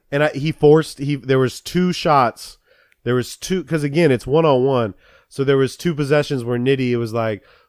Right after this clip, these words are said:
cross, cross, shake, shake, go to the rack, get bodied, fade away, air ball.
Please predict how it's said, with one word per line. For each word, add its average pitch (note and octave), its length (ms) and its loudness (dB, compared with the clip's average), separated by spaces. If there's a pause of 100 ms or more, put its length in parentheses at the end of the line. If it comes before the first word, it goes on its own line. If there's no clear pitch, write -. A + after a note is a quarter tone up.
(120)
cross, C#3 440 2
cross, B2+ 520 0
shake, C3+ 420 -2
shake, A#2+ 460 -2 (320)
go C3 120 -2
to C3+ 120 -2
the C3+ 100 -2
rack, B2 420 0
get B2+ 240 -2
bodied, B2 540 2 (140)
fade C3 300 -2
away, B2 420 2
air A#2 200 0
ball. D#2+ 380 -10